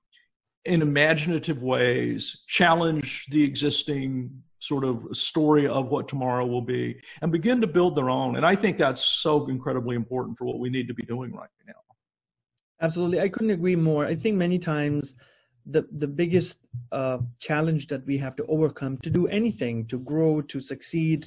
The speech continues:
Speaker 2: to, uh, do things better is, is think a little bit bigger. They always talk about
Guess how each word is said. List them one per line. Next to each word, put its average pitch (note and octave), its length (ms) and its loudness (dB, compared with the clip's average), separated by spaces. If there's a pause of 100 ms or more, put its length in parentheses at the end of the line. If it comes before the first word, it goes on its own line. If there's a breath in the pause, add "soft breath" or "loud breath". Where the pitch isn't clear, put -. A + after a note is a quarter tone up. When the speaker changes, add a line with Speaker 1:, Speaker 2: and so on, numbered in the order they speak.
Speaker 2:
to, C3+ 300 -2 (400 loud breath)
uh, C3+ 60 -4
do D3+ 160 0
things E3 260 -2
better D3 300 4
is, D3 440 0
is F3 180 -4 (100)
think B3+ 220 0
a G3+ 40 2
little D3+ 260 2
bit A2+ 260 -4
bigger. F#2+ 320 -8
They C#3 80 0
always F#3 280 4
talk E3+ 240 0
about C#3 300 -2